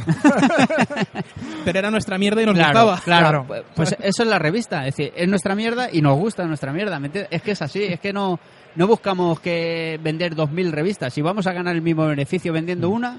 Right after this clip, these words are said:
Speaker 2: que vendiendo tres mil.
Speaker 1: Mm.
Speaker 2: Así es que lo interesante es que nosotros estemos contentos con, con lo que vamos a sacar. Mientras nosotros estemos contentos con lo que vamos a sacar, da lo mismo vender doscientas que vender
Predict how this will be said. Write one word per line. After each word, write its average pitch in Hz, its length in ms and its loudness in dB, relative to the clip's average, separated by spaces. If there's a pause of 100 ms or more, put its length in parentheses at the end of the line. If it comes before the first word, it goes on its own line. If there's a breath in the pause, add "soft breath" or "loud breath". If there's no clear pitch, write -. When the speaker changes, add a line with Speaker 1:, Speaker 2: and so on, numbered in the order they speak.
(160)
Speaker 2:
que 165 60 -4
vendiendo 165 380 -2
tres 147 180 -4
mil. 123 260 -6 (560 loud breath)
Speaker 1:
Mm. 110 160 -14
Speaker 2:
Así 127 160 0
es 156 60 0
que 160 580 -2
lo 156 120 0
interesante 151 460 0
es 208 60 -4
que 208 120 -2
nosotros 196 320 0
estemos 196 280 -2
contentos 220 600 -2 (260)
con, 151 320 -4 (160)
con 143 100 2
lo 131 80 2
que 147 80 -4
vamos 175 240 -4
a 156 80 -6
sacar. 127 380 -8
Mientras 147 320 -4
nosotros 196 280 -4
estemos 180 280 -2
contentos 165 360 -4
con 165 100 -6
lo 156 80 -6
que 156 80 -6
vamos 151 220 -6
a 151 40 -8
sacar, 185 300 -8 (440 loud breath)
da 160 120 4
lo 160 80 4
mismo 127 280 0
vender 170 460 -2 (400)
doscientas 190 500 -4
que - 80 -6
vender 156 420 -4